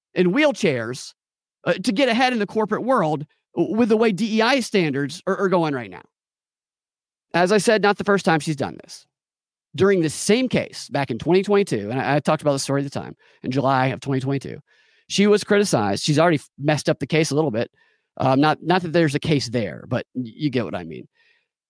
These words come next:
She was criticized by a Fulton County judge because she hosted a fundraiser for a Democrat candidate for office here in Georgia, uh, a candidate who was running against one of the people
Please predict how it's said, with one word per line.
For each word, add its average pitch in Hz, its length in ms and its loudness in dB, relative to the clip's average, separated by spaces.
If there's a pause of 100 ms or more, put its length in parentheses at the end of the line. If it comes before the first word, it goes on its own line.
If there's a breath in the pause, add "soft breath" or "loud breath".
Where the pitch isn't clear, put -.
(800)
She 202 180 2
was 240 160 4
criticized 196 560 2
by 160 200 4
a 143 40 0
Fulton 165 240 0
County 180 260 4
judge 139 320 2
because 139 280 -2
she 143 200 -2
hosted 165 300 0
a 147 60 -2
fundraiser 123 640 -2 (280 soft breath)
for 151 220 2
a 139 100 4
Democrat 170 560 2
candidate 139 400 2
for - 180 -6
office 165 440 0
here 127 140 2
in 117 100 -2
Georgia, 151 520 0 (680 soft breath)
uh, 131 180 2
a 156 80 4
candidate 220 400 2
who 175 260 6
was 147 240 2
running 185 360 2
against 135 440 -4
one 151 220 0
of 139 220 0 (840)
the 165 80 -4
people 180 600 0